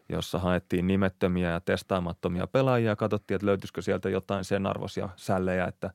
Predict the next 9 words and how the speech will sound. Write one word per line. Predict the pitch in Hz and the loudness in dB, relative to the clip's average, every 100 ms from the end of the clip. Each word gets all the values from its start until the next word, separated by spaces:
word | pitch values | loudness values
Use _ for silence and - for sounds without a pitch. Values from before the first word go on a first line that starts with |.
| - - - - | -12 -20 -20 -2
pienellä | 98 98 92 90 | 2 4 4 0
koulimisella | - 101 98 98 90 92 95 90 | 2 4 6 4 0 -2 -2 -2
niin | 92 92 | -4 -4
heistä | 92 - 90 | -6 -6 -6
saisi | 95 90 | -4 -4
sitten | 90 - 90 | -8 -8 -6
vaikka | 95 - 90 - _ - _ - | -6 -8 -10 -10 _ -20 _ 0
vuoden | 92 92 92 | 2 2 -2
päästä | 95 98 - | -2 -4 -6